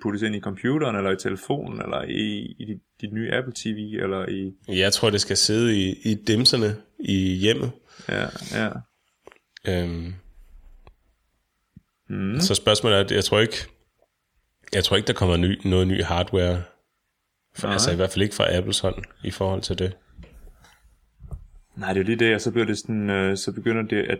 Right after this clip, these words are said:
Speaker 1: blive, øh, s-, sådan, hvad hedder sådan noget, øh,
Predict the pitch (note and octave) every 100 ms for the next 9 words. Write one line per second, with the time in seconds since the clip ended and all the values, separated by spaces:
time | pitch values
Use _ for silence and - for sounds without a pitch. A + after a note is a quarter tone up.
0 | _ G2+ G2+ G2+ G#2 - G2+ G2+ G2 _
1 | - _ _ _ - - - - G#2 G2
2 | F#2 F#2+ G2+ F2 - - - - - -
3 | - - -